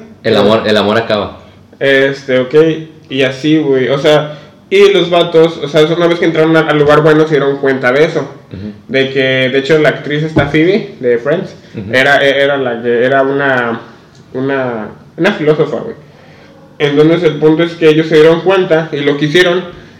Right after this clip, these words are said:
Speaker 2: es como que hicieron una puerta de un árbol, y dijeron, "Una vez que tú te atraviesas ese cuerpo,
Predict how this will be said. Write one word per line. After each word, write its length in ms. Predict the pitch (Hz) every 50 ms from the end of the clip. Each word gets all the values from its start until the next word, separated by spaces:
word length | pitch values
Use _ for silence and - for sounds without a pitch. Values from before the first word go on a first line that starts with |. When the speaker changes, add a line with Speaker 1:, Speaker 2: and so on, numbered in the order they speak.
| - - - - -
Speaker 2:
es 160 | 156 151 143
como 160 | 170 170 160
que 80 | 151 151
hicieron 220 | 160 156 156 156
una 160 | 160 160 160 160
puerta 240 | 160 147 - - 156
de 60 | 156
un 120 | 156 160 175
árbol, 320 | 180 175 160 147 156 147 - - - - - - - - - - - - _ _ _ _ _
y 80 | 139
dijeron, 360 | 143 143 143 156 156 156 151 160
"Una 100 | 170 170
vez 160 | 175 180 175
que 140 | - 180 175
tú 520 | 175 - 165 165 165 170 165 160 - - -
te 80 | 147
atraviesas 440 | 143 143 139 143 143 151 156 165 165
ese 220 | 165 165 165 160 143
cuerpo, 500 | 160 180 185 - - 180 180 180 -